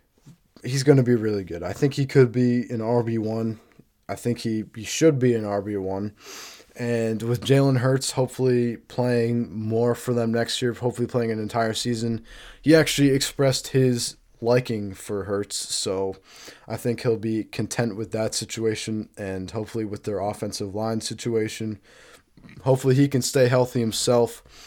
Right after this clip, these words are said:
and show off that burst and also receiving ability too. He had a lot of targets this season, but not, not a great catch percentage. I think it was, like, twenty-eight for fifty-two with,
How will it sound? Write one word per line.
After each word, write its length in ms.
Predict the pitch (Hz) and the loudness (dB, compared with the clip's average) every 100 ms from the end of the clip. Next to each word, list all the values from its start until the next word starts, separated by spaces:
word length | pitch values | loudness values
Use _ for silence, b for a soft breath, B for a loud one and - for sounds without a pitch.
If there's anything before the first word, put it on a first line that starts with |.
| B B | B B
and 140 | 104 | -12
show 240 | - 123 117 | -4 0 2
off 180 | 110 - | 0 -2
that 280 | 113 95 | -4 -4
burst 400 | 90 113 110 - - | -2 0 0 -4 -8
and 220 | 107 104 | -4 0
also 260 | 135 151 | 2 4
receiving 540 | 147 120 - 143 131 113 | 2 2 2 2 2 -2
ability 420 | 101 104 101 95 | -2 -4 -4 -8
too. 380 | 90 120 104 90 _ B B B B | -6 -2 -2 -4 _ B B B B
He 80 | - | 4
had 120 | 147 | 6
a 40 | 135 | 6
lot 260 | 123 127 | 6 4
of 80 | 123 | 2
targets 540 | - 131 131 123 127 - | 2 2 4 2 0 -2
this 180 | 123 | -2
season, 400 | - 131 117 127 | 0 0 2 0
but 320 | 113 104 92 - B B B B B B B - | 0 -4 -6 -10 B B B B B B B -2
not, 320 | 135 139 107 | 2 2 2
not 200 | 139 131 | 2 4
a 40 | |
great 300 | 123 127 123 | 4 2 2
catch 400 | - - 127 - | -2 0 0 0
percentage. 540 | 131 123 135 127 123 110 | -2 0 0 0 0 -2
I 60 | |
think 200 | 110 123 | -2 -2
it 40 | 123 | 0
was, 360 | 110 - - | -2 -6 -8
like, 220 | 107 101 | -10 -10
twenty-eight 540 | - - 123 120 117 110 | -6 0 2 2 2 0
for 180 | - 107 | -8 -10
fifty-two 680 | - 123 - 110 - 123 | -2 -2 -2 -8 0 2
with, 340 | 120 110 101 | 2 0 -4